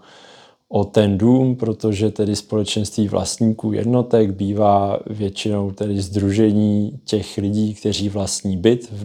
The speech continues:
daném domě. A protože je o ty by-, o ty domy potřeba pečovat, tak, eh, v podstatě máte možnost nechat tu péči na nějaké, na externí firmu, eh, platit za to.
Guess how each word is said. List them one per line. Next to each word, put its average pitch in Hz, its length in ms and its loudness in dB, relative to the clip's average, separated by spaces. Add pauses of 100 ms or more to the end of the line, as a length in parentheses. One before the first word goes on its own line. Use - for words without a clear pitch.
daném 95 380 -4
domě. 127 420 2 (840)
A 92 320 4
protože 101 560 0
je 104 240 4
o 107 100 -4
ty 110 180 -2
by-, 101 340 2
o - 120 -4
ty 104 180 -2
domy 104 260 2
potřeba 101 480 -4
pečovat, 123 720 2 (200)
tak, 104 460 -6
eh, 95 460 -4 (600)
v - 60 -14
podstatě 110 460 2
máte 101 400 0
možnost 113 760 -2
nechat - 420 -2
tu 110 120 -4
péči 107 500 2
na 104 380 0
nějaké, 98 680 -6
na 82 200 -4
externí 131 480 -2
firmu, 127 540 0 (1040)
eh, 92 220 2
platit 101 460 2
za 127 140 6
to. 117 420 2